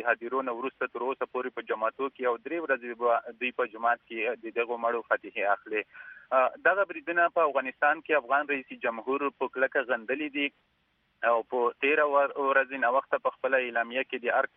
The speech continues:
څخه چې خپره شوې وه، هغې کې ویلي دي چې، آه، آه، وسلوالې ډلې په دې کې، په دې افغانستان په قومونو کې په دا ډول بریدونو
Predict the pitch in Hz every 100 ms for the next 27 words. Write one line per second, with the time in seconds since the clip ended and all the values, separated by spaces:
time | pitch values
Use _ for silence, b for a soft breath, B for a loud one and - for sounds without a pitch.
0 | - 127 - 117 - 110 - 131 127 123
1 | 131 127 117 117 131 123 123 - 123 -
2 | B B - 117 117 110 120 117 85 127
3 | 123 139 143 165 170 156 160 151 147 139
4 | 147 151 143 139 131 131 127 120 120 -
5 | 139 143 139 - 117 123 143 135 131 127
6 | 120 139 131 131 120 120 117 143